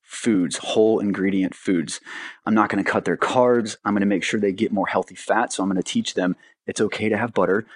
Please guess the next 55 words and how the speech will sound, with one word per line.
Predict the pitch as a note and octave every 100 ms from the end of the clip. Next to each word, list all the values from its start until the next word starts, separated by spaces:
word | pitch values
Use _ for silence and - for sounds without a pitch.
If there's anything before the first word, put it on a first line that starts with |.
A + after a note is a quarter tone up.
| _
You | G#2+
can | - G#2+
use | G#2 A2 G2
olive | F#2 F#2+ -
oil. | F2 F#2+ A2 A2
Try | - G2 G2+
some | C#3 C3
coconut | - A#2 A2+ G#2 -
oil. | F#2+ G2 G#2 -
Hey, | - G#2+ G#2+ G#2+
you | - A2
know, | G#2 G2
do | -
you | G#2
like | G#2 G2+
pumpkin | - A2 A#2
seeds? | G#2 A#2 A#2 -
Try | G#2+ F#2+
these | G2
sunflower | - A2 G#2 G#2+ G#2+
seeds. | - A2+ A2 -
Hey, | G2+
do | G2+
you | G2+
want | G2+
steak | - - G#2
for | -
dinner | G#2 G#2+ G2
or | G2+
do | G2
you | G2+
want | F#2+ -
salmon | G#2+ G#2+ G#2+
for | G#2
dinner? | A2 G#2+ G#2+ - - - - -
You | A#2
know, | A2 G2
do | G#2+
you |
want | G#2+
me | G2+
to |
put | - A2
cheese | - A#2+ A2+
on | A#2
your | A#2+
broccoli | A2+ A2+ G#2+ A2+
so | G#2+
you'll | B2 A#2
eat | G#2+ B2
it? | B2+ - _ _ _ _ _ _ _ -
Type | A#2+ A2
of |
stuff. | - A2 F#2 - - - _ _ _ _
Um, | G#2+ G#2+ G#2+ G#2 G#2 G#2+ G2+